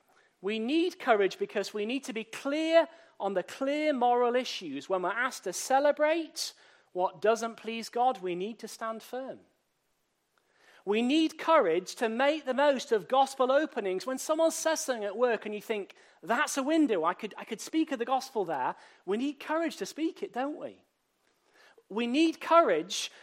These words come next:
when a close friend who's a professing Christian starts to compromise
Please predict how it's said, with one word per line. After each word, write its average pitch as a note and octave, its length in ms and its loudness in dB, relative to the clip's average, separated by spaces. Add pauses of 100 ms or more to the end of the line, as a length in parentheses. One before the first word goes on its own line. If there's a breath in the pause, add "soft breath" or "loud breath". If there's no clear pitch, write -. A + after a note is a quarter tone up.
(120)
when A3 200 4
a A3 60 2
close D#4 440 4
friend D4+ 380 0
who's A#3 200 -4
a A3 60 6
professing C#4 720 -4
Christian A3 460 -4
starts A3 360 0
to A3 80 -6
compromise F#3+ 1080 -2